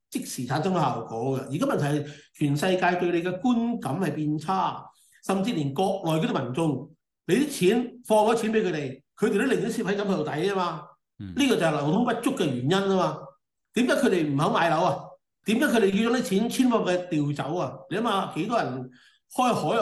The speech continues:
Speaker 1: 戶口將啲錢調走啊？原因就係大家都唔再有信心。噉你信心嘅問題呢，好有趣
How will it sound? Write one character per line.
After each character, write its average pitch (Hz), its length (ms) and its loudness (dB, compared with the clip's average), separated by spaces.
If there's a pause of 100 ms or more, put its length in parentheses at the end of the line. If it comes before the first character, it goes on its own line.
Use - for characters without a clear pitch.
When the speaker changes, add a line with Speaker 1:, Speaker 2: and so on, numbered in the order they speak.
Speaker 1:
戶 151 180 0
口 170 240 0
將 220 140 -2
啲 - 40 -4
錢 143 180 -6 (100)
調 127 180 -6
走 131 160 -8
啊？ 135 160 -8 (540)
原 143 180 2
因 156 100 4
就 247 80 4
係 165 300 0
大 139 180 -2
家 190 180 0
都 202 120 -2
唔 123 500 -4
再 156 200 -2
有 143 160 -2
信 143 180 -4
心。 170 100 -4
噉 - 640 -8
你 285 60 2
信 233 240 0
心 277 140 0
嘅 247 120 2
問 165 140 2
題 127 160 -6
呢， 196 160 0
好 170 140 0
有 147 120 0
趣 131 60 -4